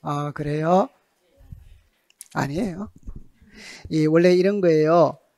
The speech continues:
이 자-, 이 자격증은 그, 그냥 우리가 할 때 일 년 교육 받으면 그냥 자격증을 주는 게 맞아요. 운전면허증하고 똑같은 거거든. 맞다, 맞다? 맞다. 그래서 현업에 가서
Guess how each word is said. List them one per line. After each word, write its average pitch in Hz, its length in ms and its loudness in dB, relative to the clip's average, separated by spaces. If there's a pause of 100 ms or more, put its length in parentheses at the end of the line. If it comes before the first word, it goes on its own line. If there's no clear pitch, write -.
(140)
이 160 160 -2
자-, 180 160 -6
이 180 100 -4
자격증은 160 880 -2 (300)
그, 143 880 -4
그냥 151 320 -4
우리가 156 220 0
할 147 100 -2
때 156 220 -2
일 208 240 -2
년 214 200 0
교육 151 300 -2
받으면 143 600 0
그냥 151 240 -4
자격증을 151 520 -4
주는 208 320 -6
게 180 120 -4
맞아요. 143 640 -2 (360)
운전면허증하고 175 920 -2
똑같은 143 480 -4
거거든. 143 380 -2 (540)
맞다, 170 280 0
맞다? 185 480 0 (200)
맞다. 151 520 -2
그래서 160 420 2 (220)
현업에 196 440 2
가서 202 540 2